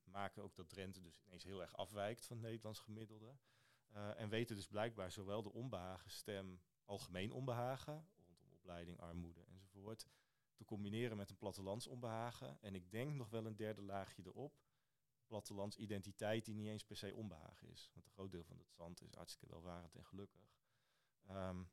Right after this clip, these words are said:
maar waarschijnlijk is het toch, doordat er gewoon een nieuwe partij is met een nieuwe identiteit, die eerst simpelweg niet bestond en dus niet op kon stemmen, ehm, ja, ook een stukje daarvan pakt.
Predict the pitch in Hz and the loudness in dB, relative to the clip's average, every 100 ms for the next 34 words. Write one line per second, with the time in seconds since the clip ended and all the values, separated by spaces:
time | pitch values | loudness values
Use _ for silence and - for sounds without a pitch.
0 | _ _ 95 95 98 113 123 120 113 - | _ _ -4 -2 4 10 10 8 0 -4
1 | - 127 - 107 104 110 104 104 98 101 | 0 0 0 0 2 0 0 -2 0 2
2 | 123 104 95 117 120 101 95 104 98 87 | 2 0 -2 4 4 4 0 -4 -6 -6
3 | 98 110 101 92 92 92 - 113 95 101 | -6 -6 -10 -16 -20 -16 -2 0 0 -2
4 | 95 101 - 95 92 87 - 87 - - | -6 -4 -4 -6 -6 -10 -8 -10 -12 -8
5 | 110 95 117 - 85 - 85 85 - 110 | -4 -4 -6 -8 -10 -10 -16 -16 -12 -10
6 | 110 - 90 87 98 - _ _ _ _ | -8 -4 -4 -4 -10 -16 _ _ _ _
7 | _ _ _ 101 90 87 90 - - 110 | _ _ _ -10 -6 -6 -6 -12 -6 -2
8 | 117 113 107 95 - 90 92 120 110 92 | 0 0 -2 -2 -6 0 4 4 2 -6
9 | - 82 - - | -8 -14 -12 -14